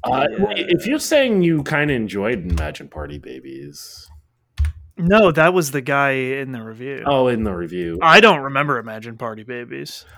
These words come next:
Speaker 1: I mean, if you're, <sighs> I remember hating Space Camp.
Speaker 2: Yeah.
Speaker 1: But, like, my hatred is pretty much gone at this point. So, like, I'll just,
Speaker 2: Yeah.
Speaker 1: I'll, I'm okay with saying Imagine Party Babies moves on.
Speaker 2: Okay. It's gonna,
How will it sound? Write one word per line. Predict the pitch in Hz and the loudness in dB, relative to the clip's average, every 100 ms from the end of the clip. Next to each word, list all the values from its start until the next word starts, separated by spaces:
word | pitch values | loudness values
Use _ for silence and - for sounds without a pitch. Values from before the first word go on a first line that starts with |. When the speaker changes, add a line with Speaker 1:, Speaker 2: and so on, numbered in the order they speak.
| - | -2
Speaker 1:
I | 170 | 2
mean, | 190 | 4
if | 202 202 | 2 2
you're, | 262 302 233 185 | 0 2 2 0
<sighs> | - - - - - - - | -4 -8 -10 -14 -20 -20 -6
I | - 220 | 0 2
remember | 240 196 170 143 120 | 4 4 4 2 0
hating | 110 113 120 123 | -2 -2 -2 -4
Space | - 123 117 | -6 -8 -8
Camp. | - 131 120 120 - _ _ _ _ _ _ _ _ _ | -8 -8 -6 -8 -14 _ _ _ _ _ _ _ _ _
Speaker 2:
Yeah. | - 156 139 | -12 -8 0
Speaker 1:
But, | 151 143 | 2 4
like, | 143 135 | 2 0
my | 160 147 143 | -2 0 0
hatred | 131 120 - 104 | 0 -2 -2 -4
is | 92 87 | -4 -6
pretty | 95 82 | -10 -10
much | 78 71 | -12 -14
gone | - 73 73 | -16 -14 -16
at | 73 | -18
this | 76 - | -20 -20
point. | - 73 73 - | -20 -18 -18 -20
So, | - - 78 80 | -20 -14 -10 -10
like, | 78 147 | -10 -6
I'll | 135 139 | 0 0
just, | 123 120 | -2 -6
Speaker 2:
Yeah. | 175 151 92 113 135 | -8 -8 -8 -10 -4
Speaker 1:
I'll, | 131 135 135 | 0 2 2
I'm | 127 143 135 | 0 0 -2
okay | 120 123 110 | -2 -2 -2
with | 104 98 | -2 -4
saying | - 95 | -6 -6
Imagine | 90 87 82 82 | -6 -8 -10 -12
Party | 78 76 76 | -14 -14 -14
Babies | 71 71 - 69 | -16 -18 -18 -20
moves | 73 - | -20 -20
on. | _ 67 139 143 _ _ - - - 170 | _ -20 -20 _ _ _ -20 -20 -12 -8
Speaker 2:
Okay. | 165 - 233 175 _ _ | -8 -10 -20 -20 _ _
It's | 165 - - | -12 -10 -8
gonna, | 160 147 | -8 -8